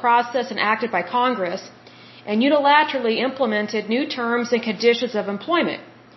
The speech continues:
N A T C A filed unfair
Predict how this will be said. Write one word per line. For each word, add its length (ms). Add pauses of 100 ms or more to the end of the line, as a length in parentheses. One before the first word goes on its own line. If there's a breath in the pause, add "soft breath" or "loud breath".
(500 loud breath)
N 140
A 140
T 220
C 100 (160)
A 20 (200)
filed 420
unfair 440